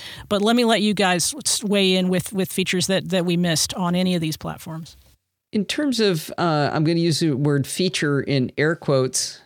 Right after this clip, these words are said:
Speaker 2: um, Safari, this whole distilled toolbar, and it's simpler and s-, cleaner.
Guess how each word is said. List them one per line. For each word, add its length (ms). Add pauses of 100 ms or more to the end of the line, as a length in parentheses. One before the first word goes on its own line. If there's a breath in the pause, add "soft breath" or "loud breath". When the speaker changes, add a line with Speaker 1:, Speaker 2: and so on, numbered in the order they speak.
(160)
Speaker 2:
um, 760
Safari, 1040
this 280
whole 500
distilled 960
toolbar, 1300
and 220
it's 240
simpler 880
and 160
s-, 300
cleaner. 1000